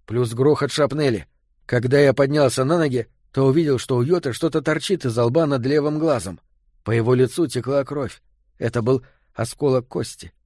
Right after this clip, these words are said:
В моей руке засел другой. Я вытащил его и бросил. Несколько человек получили ранения, но никто сильно не пострадал,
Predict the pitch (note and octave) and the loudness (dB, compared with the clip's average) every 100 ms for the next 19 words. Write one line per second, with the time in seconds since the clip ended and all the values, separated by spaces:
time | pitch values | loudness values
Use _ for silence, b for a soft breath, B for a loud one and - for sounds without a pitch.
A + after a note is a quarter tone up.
0 | _ _ - F2+ A#2+ C3 C3+ C3 C3 E3+ | _ _ -14 -4 0 4 4 4 2 2
1 | C#3+ A#2+ A#2+ D#3+ C#3 D3+ B2+ A2 - _ | 2 0 -2 0 0 -2 -2 -4 -6 _
2 | _ _ E2+ A2+ A#2 E3+ C#3+ - A#2 A2+ | _ _ -6 -2 0 -2 -2 -2 -2 0
3 | A#2+ C3 B2 B2 - E2 _ _ _ _ | 2 2 2 -2 -4 -10 _ _ _ _
4 | _ _ _ F#2 C#3 B2+ C3+ B2+ B2+ B2 | _ _ _ -2 0 0 -2 0 -2 0
5 | B2 E3 - B2+ B2+ C#3+ C#3 D3+ D#3 C#3 | 2 2 0 0 0 2 2 2 0 -2
6 | G#2+ F#2 - _ _ _ G2+ B2 A#2+ A#2+ | -4 -6 -14 _ _ _ -2 0 0 0
7 | E3+ C#3+ D3 C#3+ D3 D3 D3 - C#3 G#2+ | -2 -2 -2 -2 -2 -4 -6 -4 -4 -2
8 | G#2 | -4